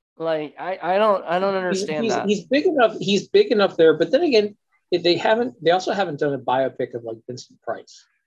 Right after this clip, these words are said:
Speaker 1: That's true. I guess i-, it's really hard because then, I mean, you know, are they gonna do
Speaker 2: Yeah.
Speaker 1: biopics about everybody, you know?
Speaker 2: Well, it, it, it's, it's,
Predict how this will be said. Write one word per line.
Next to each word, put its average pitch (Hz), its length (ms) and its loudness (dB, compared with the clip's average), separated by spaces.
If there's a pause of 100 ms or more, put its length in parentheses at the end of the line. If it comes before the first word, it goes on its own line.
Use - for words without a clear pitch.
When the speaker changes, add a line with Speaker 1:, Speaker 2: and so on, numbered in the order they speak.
(760)
Speaker 1:
That's - 200 -16
true. 240 420 -10 (580)
I 285 60 -10
guess 415 440 -4
i-, 240 40 -8
it's 254 320 -2
really 311 240 -2
hard 208 680 0
because 165 600 -4 (100)
then, 220 420 -2
I 190 80 -4
mean, 180 400 -4 (800)
you 190 180 0
know, 160 500 0
are 190 200 0
they 202 100 -2
gonna 214 180 -4
do 190 180 0
Speaker 2:
Yeah. 214 60 2
Speaker 1:
biopics 185 480 0
about 202 220 0
everybody, 127 720 -6
you 123 220 -6
know? 135 360 -4
Speaker 2:
Well, 233 220 0
it, 202 140 -2
it, 214 240 0
it's, 262 500 -12
it's, - 240 -8